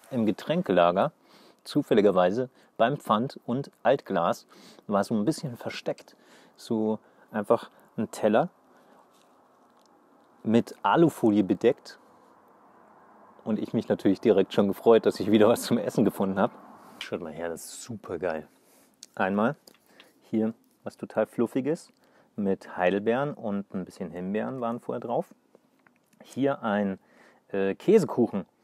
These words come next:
mit Chiasamen und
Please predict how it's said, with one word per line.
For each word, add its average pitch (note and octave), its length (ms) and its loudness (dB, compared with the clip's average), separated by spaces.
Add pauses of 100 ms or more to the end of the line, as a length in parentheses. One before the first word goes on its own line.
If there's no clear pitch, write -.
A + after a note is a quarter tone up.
(380)
mit G2+ 560 -4 (260)
Chiasamen F#2+ 1160 -4 (320)
und F#2+ 640 -8